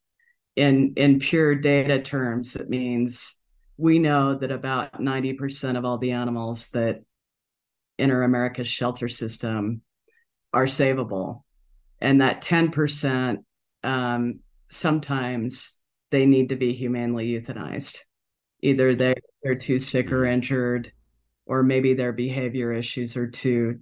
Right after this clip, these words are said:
Speaker 1: severe. And so that,
Speaker 2: Mm-hmm.
Speaker 1: that's the pure definition of no kill. But for us, it really is a philosophy.
Speaker 2: And so you wa-, you walk, you saw this animal san-,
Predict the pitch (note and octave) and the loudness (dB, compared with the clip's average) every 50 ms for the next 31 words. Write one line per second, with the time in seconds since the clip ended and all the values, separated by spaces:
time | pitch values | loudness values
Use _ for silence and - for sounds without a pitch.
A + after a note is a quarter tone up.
0 | _ - - - D3 C3+ A#2+ B2+ B2 A#2+ A2 G2 E2+ - A2+ - _ _ _ _ | _ -4 -2 -2 -2 0 0 0 0 0 -2 -2 -4 -6 -8 -10 _ _ _ _
1 | _ _ _ _ _ _ _ _ _ _ _ _ _ _ _ _ _ _ _ _ | _ _ _ _ _ _ _ _ _ _ _ _ _ _ _ _ _ _ _ _
2 | - D3+ D3 - - E3+ E3 D#3+ F3+ F#3+ F#3 - - E3 F3+ F#3+ F#3 F3+ - - | -2 0 0 2 2 2 4 4 4 2 2 0 0 2 2 2 4 2 -2 -4
3 | - E3+ D#3+ D3+ C#3+ C#3+ C#3+ C#3+ - - - - D3 C#3+ C3+ C3+ C3+ C#3 B2+ A#2+ | 0 2 4 4 4 4 2 -2 -6 -10 -4 0 0 2 2 0 0 -2 -6 -6
4 | - B2 B2 A2 A2+ - - - A#2 A#2 A#2+ A#2+ A#2 A2+ A2+ A2+ - C#3 A#2+ A2+ | -6 -6 -6 -6 -6 -8 -8 -6 -6 -2 -2 0 0 -2 -2 -4 -4 -4 -2 -2
5 | A2+ A2 B2 G#2+ - - - - C#3+ C#3 C3+ C3 B2+ C3 - - - - - - | -2 -2 -2 -4 -4 -4 -2 0 2 2 2 2 0 0 0 -2 -2 -4 -4 -8
6 | _ _ _ _ _ _ _ _ C#3+ C#3 G#2 A#2+ C3 B2+ B2 B2 B2 A#2+ A#2+ A#2+ | _ _ _ _ _ _ _ _ -4 -2 0 2 2 2 4 2 2 0 -2 -4
7 | C3 A2+ A2 - B2 A#2 A2+ A2+ A2+ - - A2 - - G#2 G#2 A2 A2 - _ | -8 -10 -8 -6 -4 -2 -2 -2 -4 -6 -10 -10 -10 -8 -8 -6 -8 -10 -12 _
8 | _ _ _ _ _ _ _ _ - G2+ G2 - - G#2 F#2+ F#2+ F#2 F#2 E2+ F2 | _ _ _ _ _ _ _ _ -10 -10 -8 -4 -4 -2 -2 -2 -2 -4 -2 -2
9 | F#2 G2 - F#2+ F2+ E2+ F#2 F#2+ F#2 F2+ - - F2 E2+ D#2+ - - F#2 F#2 F2+ | -4 -4 -4 -6 -6 -2 0 0 0 -2 -4 -10 -12 -10 -8 -6 -2 -2 -2 -2
10 | F2+ E2+ - F2+ E2+ E2+ E2 E2 D#2+ D#2 - E2 D#2+ - | -4 -6 -4 -4 -4 -4 -4 -6 -10 -10 -10 -10 -10 -12